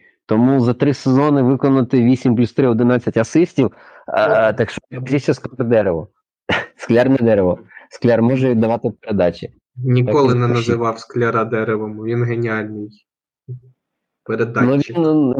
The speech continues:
Speaker 1: він лідер, він один з лідерів за фолами на зрізі останніх трьох сезонів, за кількістю фолів.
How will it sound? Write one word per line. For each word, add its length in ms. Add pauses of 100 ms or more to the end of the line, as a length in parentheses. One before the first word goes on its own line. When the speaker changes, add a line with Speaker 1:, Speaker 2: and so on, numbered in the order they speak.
Speaker 1:
він 100
лідер, 420
він 320
один 200
з 60
лідерів 360
за 100
фолами 500
на 680
зрізі 380
останніх 340
трьох 220
сезонів, 480
за 120
кількістю 400
фолів. 380